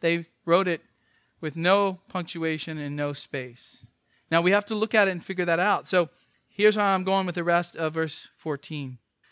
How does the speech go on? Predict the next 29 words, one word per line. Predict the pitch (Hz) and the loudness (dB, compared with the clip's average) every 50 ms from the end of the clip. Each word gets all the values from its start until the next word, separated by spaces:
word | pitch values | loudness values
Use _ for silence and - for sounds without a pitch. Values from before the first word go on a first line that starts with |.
| _ _ _ _ _ | _ _ _ _ _
"For | - 151 | -6 -4
he | 175 | -4
himself | 190 185 - 190 185 175 175 | -4 -2 2 0 0 2 0
is | 175 175 185 | -4 -2 0
our | 190 180 | -2 -2
peace, | 175 - 175 160 151 147 143 - - - _ _ _ _ _ | -2 -4 -6 -6 -6 -6 -10 -14 -20 -20 _ _ _ _ _
who | _ 170 | _ -4
made | 170 180 175 156 139 | 0 0 -2 -2 0
both | 151 170 202 214 - | 2 2 2 2 0
groups | - 202 196 208 196 - - | -2 -2 -2 -2 -2 -6 -12
one. | 170 160 175 175 151 143 143 170 196 - _ _ _ _ _ _ _ _ _ | -6 -2 -2 0 0 -2 -4 -6 -10 -14 _ _ _ _ _ _ _ _ _
He | _ 175 180 | _ -8 -4
destroyed | 156 156 139 - - - 170 175 196 220 226 202 | -4 -4 -6 -6 -6 -2 0 2 2 2 2 2
the | 214 | -2
barrier | 185 165 175 180 190 208 214 220 226 233 | 0 2 2 4 4 4 4 4 4 2
of | 185 196 214 208 | 2 0 -2 -2
the | 202 226 | -2 -4
dividing | 196 208 190 196 190 185 175 170 165 | -4 0 2 2 2 2 2 -2 -4
wall, | 160 151 151 147 143 143 151 151 _ _ _ _ _ _ _ _ _ _ _ | -2 -2 0 0 0 -2 -4 -8 _ _ _ _ _ _ _ _ _ _ _
the | - 147 165 208 220 220 220 226 226 - _ _ _ _ _ _ _ _ - | -6 -2 0 2 2 2 2 0 -2 -4 _ _ _ _ _ _ _ _ -6
enmity." | 190 208 220 208 196 185 165 139 - - 147 123 120 - _ _ _ _ _ _ _ _ _ _ _ _ _ _ _ _ _ _ _ _ _ _ _ _ | -4 -2 -2 -2 -2 -4 -6 -8 -8 -12 -12 -12 -12 -14 _ _ _ _ _ _ _ _ _ _ _ _ _ _ _ _ _ _ _ _ _ _ _ _
Period. | - - 190 185 175 151 131 117 113 _ _ _ _ _ _ _ _ _ _ _ _ _ _ _ _ _ _ _ _ _ | -6 -2 0 2 2 0 -2 -6 -12 _ _ _ _ _ _ _ _ _ _ _ _ _ _ _ _ _ _ _ _ _
Problem | - - 220 262 294 226 185 | -2 0 0 0 0 -2 -4
here | 160 165 165 165 | -2 0 2 2
is | 160 156 143 | 0 0 -2
this | - 160 - - - | -6 -12 -12 -6 -2
word | 156 170 175 165 - _ _ _ | -2 0 -2 -2 -6 _ _ _
enmity. | - 170 196 240 254 220 160 - - - 139 123 | -10 -6 -6 -4 -2 -4 -4 -6 -8 -14 -18 -14
What | 127 147 180 262 285 | -10 0 0 0 0